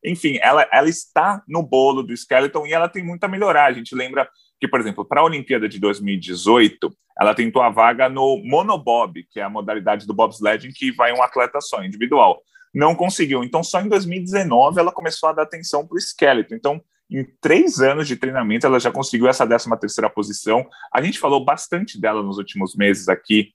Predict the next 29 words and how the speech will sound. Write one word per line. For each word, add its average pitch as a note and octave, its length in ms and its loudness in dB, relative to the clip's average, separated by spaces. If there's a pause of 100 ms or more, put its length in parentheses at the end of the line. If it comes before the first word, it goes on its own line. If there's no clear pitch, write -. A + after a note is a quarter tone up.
(320)
porque G#2+ 180 2
ela A#2+ 120 6
ganhou B2 240 4
cinco C#3+ 280 -6
medalhas A2 460 -2
na G#2+ 100 -2
Copa G2+ 300 -2
América, G2 680 -4
cinco A#2 200 -10
medalhas G#2+ 340 -4
de G2+ 100 -6
ouro G2+ 160 -2
na G2 140 -10
Copa - 240 -4
América G2 400 -10
de G2 140 -20
skeleton, G#2+ 600 2 (280)
depois C3 320 4
foi C#3 100 2
pra B2 140 -4
uma A#2+ 100 0
etapa A#2 300 0
da A2+ 80 0
Copa A#2 240 0
do G#2+ 100 -4
Mundo, G#2+ 240 -6
foi A2 200 -2
top - 280 -4
dez, G2 440 0